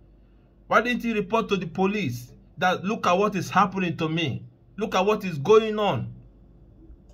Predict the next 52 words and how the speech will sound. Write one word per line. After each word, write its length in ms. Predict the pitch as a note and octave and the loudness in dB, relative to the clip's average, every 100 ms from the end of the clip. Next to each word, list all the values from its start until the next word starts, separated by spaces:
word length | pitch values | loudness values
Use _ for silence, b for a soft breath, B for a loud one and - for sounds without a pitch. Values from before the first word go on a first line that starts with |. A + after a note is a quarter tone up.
| - - - | -20 -20 -2
At 200 | G#3 G#3 | 0 2
least 220 | B3+ G#3+ | 0 -2
by 160 | E3 F#3 | 0 0
now, 300 | F#3 A#3 A3 | 2 2 2
the 100 | F3+ | 0
police 280 | B2 G#3 A3+ | 0 0 0
will 120 | F#3 | -2
have 160 | E3 D#3+ | -2 -2
said, 160 | G3 | -2
"Okay, 320 | G3+ G3 F3+ | -2 -2 -4
we 260 | E3+ - E3+ | -6 -6 -4
have 220 | E3+ D#3 | -2 -2
gotten 300 | F#3+ G#3 G3+ | -4 -4 -2
a 80 | F3 | -2
report 360 | D#3+ - G3+ F#3+ | -2 2 2 2
from 260 | D3+ D3+ | -4 -4
you," 180 | E3+ G3 | -4 -4
or 200 | C3+ C#3+ | -2 -4
so, 120 | D#3 | -4
so 160 | F#3+ G3 | -6 -4
like 280 | D#3 C#3+ C3+ | -2 -2 -4
this. 240 | E3 A#2+ | -6 -6
But 340 | A#2+ G3 G3+ G#3 | -2 0 2 0
not, 240 | A#3+ A#3+ - - | -4 -6 -14 -6
oh, 300 | - D#3+ A#2+ A#2+ | -2 -2 -4 -6
it's 200 | C3+ - | -6 -6
so 160 | E3 | -6
bad. 340 | C3 C#3 A#2+ B2 | 0 2 2 0
I 100 | C3 | -4
feel 220 | - G3 | -6 -10
so 180 | - C3+ | -8 0
bad. 380 | A#2+ A#2+ - B B B | 2 2 0 B B B
The 100 | F#3 | 4
reason 240 | A#3+ B3 A3+ | 4 2 2
why 180 | A3 | 2
I 60 | F#3 | 2
just 220 | G3 G3 | 0 -2
feel 120 | G3+ | -2
like, 120 | F#3+ F3+ | -2 0
let 120 | G#3 | -2
me 100 | F#3 | -2
just 200 | F#3+ F#3 | -2 -2
do 100 | F3+ | -4
this 180 | F#3 C#3 | -4 -4
video 320 | D#3+ D3 E3 | -6 -4 -2
is 140 | C3+ | -2
that 240 | C3 C3 B2+ B B B - | -2 -2 -6 B B B 4
this 260 | B3 A#3 | 4 4
guy 220 | F3+ G#3 G#3 | 2 2 2
is 260 | D#3+ - | -2 -6
a 40 | D#3 | -4
young 480 | D3 D#3 F3+ F3 | -2 2 2 2